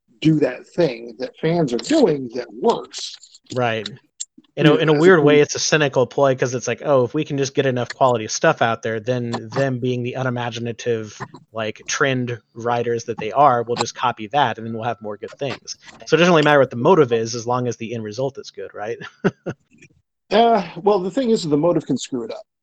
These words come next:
Speaker 1: 'Cause I
Speaker 2: True.
Speaker 1: think, you know, it's like, you know, they go, "Oh, this thing worked, let's do that." Um,
Speaker 2: Or the whole, "How
Speaker 1: and
Speaker 2: much can we juice Ring microtransactions out of it?" and stuff,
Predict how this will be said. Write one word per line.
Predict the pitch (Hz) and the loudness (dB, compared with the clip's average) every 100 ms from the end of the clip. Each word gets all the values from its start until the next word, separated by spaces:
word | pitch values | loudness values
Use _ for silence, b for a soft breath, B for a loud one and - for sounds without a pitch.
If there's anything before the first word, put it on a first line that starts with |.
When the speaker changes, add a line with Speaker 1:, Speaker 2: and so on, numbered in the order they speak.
| _ _ _ | _ _ _
Speaker 1:
'Cause | - | 0
I | 135 143 | 2 2
Speaker 2:
True. | 143 143 | 2 4
Speaker 1:
think, | 160 131 | 2 0
you | 147 | 0
know, | 131 - | 0 -4
it's | - - - | -14 -18 -20
like, | - - 147 143 131 | -14 -2 2 2 0
you | - | -6
know, | 135 131 | -4 -2
they | 135 | -2
go, | 131 135 - | -2 -4 -2
"Oh, | 285 294 | 0 0
this | 147 277 | -2 -4
thing | - 175 123 | -4 -4 -4
worked, | 123 208 - | -2 -2 -2
let's | 151 226 - | -4 -4 -4
do | 139 131 185 156 110 107 | -10 -4 -2 -2 -4 -2
that." | 147 - - - _ b b b b b | -2 -2 -12 -20 _ b b b b b
Um, | - 147 135 135 127 131 | 0 2 2 -2 -6 -4
Speaker 2:
Or | 147 165 | 6 6
the | 147 | 8
whole, | 160 139 | 8 8
"How | |
Speaker 1:
and | 139 | 6
Speaker 2:
much | 135 - | 2 -2
can | 139 | -4
we | 123 | -4
juice | 113 127 120 - - | -4 -6 -6 -6 -10
Ring | 127 123 123 117 | -8 -6 -4 -4
microtransactions | 113 113 120 117 117 107 107 104 107 104 | -6 -6 -6 -6 -8 -8 -8 -8 -12 -10
out | 101 | -10
of | 98 | -10
it?" | 101 - | -12 -14
and | 107 | -16
stuff, | - 98 101 - | -14 -12 -14 -16